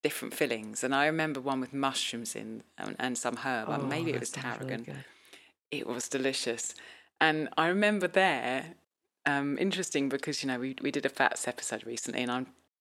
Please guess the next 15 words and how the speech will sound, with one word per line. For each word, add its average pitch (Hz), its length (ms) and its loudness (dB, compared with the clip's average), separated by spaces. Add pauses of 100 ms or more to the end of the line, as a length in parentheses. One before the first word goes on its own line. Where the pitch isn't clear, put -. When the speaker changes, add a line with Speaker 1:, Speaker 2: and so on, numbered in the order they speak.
(100)
Speaker 1:
totally 120 380 2
obsessed - 480 0
with - 200 -8 (120)
lard 120 500 0
now. 120 300 -2 (800)
I 151 120 8
remember 170 360 4
there 120 380 0 (380)
being, 143 540 4
um, 127 240 0
big, 151 480 4 (580)
um, 123 260 -2
saucers 156 760 2
full 160 480 4
of 131 420 2